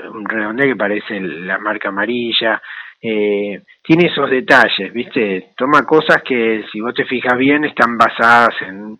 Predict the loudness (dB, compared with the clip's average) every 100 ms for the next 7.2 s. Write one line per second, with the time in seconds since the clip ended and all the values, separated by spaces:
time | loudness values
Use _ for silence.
0 | _ -16 -12 -10 -2 -2 0 -2 2 0
1 | 0 -6 -2 -2 0 -2 -2 -2 -4 -6
2 | -8 -6 -6 -4 -4 -4 -4 -2 -2 -4
3 | -8 -14 -16 -18 _ -8 -6 -4 -4 -6
4 | -8 -8 -8 -8 -8 -10 -16 -18 -18 -20
5 | -20 _ 2 4 4 4 2 2 2 2
6 | -4 -2 -2 -2 -4 -6 -4 -4 0 0
7 | 0